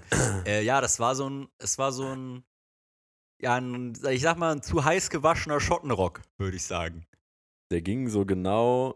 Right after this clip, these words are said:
Speaker 1: also wir, wir machen jetzt einmal hier die Bilder und dann, dann beschreiben wir uns mal. Äh, weil ich hab das hier vor uns, das ist natürlich streng geheim.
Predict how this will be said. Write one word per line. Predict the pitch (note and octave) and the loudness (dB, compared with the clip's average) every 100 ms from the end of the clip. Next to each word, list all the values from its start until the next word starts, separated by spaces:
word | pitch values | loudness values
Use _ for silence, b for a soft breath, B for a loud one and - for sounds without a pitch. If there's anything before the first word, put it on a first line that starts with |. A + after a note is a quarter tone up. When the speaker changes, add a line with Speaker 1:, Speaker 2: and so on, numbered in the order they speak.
| - | -8
Speaker 1:
also | F2 F2 E2+ | -4 -2 -2
wir, | E2+ F2 | -4 -4
wir | |
machen | F#2+ A2 G#2+ | -2 -2 -2
jetzt | - | -4
einmal | F#2 F#2 | -2 0
hier | F2+ E2+ | -2 -2
die | D#2 | -2
Bilder | D#2+ F2 E2+ | 0 0 0
und | D#2 D2 | -2 -4
dann, | D2 D2 D2+ _ _ _ _ _ _ _ _ | -6 -10 -16 _ _ _ _ _ _ _ _
dann | D#2+ | -6
beschreiben | D#2+ - D2+ D2+ D2+ | -4 -2 -2 -2 -2
wir | C#2 | -6
uns | C2 - | -6 -10
mal. | A#1+ C2+ F2+ - _ _ _ _ _ | -8 -8 -8 -14 _ _ _ _ _
Äh, | D2 | -6
weil | D2 C#2+ D2 D2 | -4 -4 -2 -2
ich | C#2+ | -2
hab | - | -4
das | F2 - | -4 -2
hier | F2 D#2+ | -4 -2
vor | - F2+ G2 | 0 0 0
uns, | G2+ | -6
das | - | -6
ist | E2 | -6
natürlich | D#2 D#2+ - | -4 -8 -8
streng | - D2+ F2 | -8 -6 -4
geheim. | D#2+ E2 F#2 | -4 -4 -6